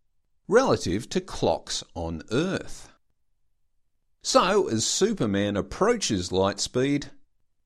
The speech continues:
the Earth is actually shifting into the far future beneath him. But he just breaks light speed, the Earth starts spinning backwards,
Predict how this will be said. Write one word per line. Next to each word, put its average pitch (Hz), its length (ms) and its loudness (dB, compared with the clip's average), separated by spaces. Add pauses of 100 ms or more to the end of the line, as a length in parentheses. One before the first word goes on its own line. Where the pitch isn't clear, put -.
(180)
the 120 260 4
Earth 165 560 6 (260)
is 180 180 2
actually 131 520 2
shifting 107 560 -2
into 113 240 0
the 110 100 0
far 117 380 0
future - 500 -4
beneath 160 560 0
him. - 320 -8 (1000)
But 240 380 0 (420)
he 262 120 2
just 139 320 0
breaks 113 360 0
light 101 280 0
speed, 165 460 0 (320)
the 123 220 2
Earth 151 260 6
starts - 440 0
spinning 104 440 0
backwards, 123 880 -2